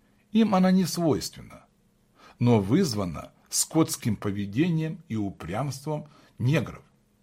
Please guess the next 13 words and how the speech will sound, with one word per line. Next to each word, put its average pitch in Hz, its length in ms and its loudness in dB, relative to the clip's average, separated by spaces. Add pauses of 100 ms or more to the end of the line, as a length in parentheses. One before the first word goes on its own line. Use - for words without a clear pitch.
с - 80 -20
которыми 123 540 0 (160)
добром 104 600 0
да 101 120 -2
милостью 135 520 -2
не 175 120 0
сладишь. - 580 -4 (240)
Им 165 200 4
нужны 170 460 2
железный 113 600 2
прут 156 460 -2
и 180 240 -2 (500)
розги. - 600 0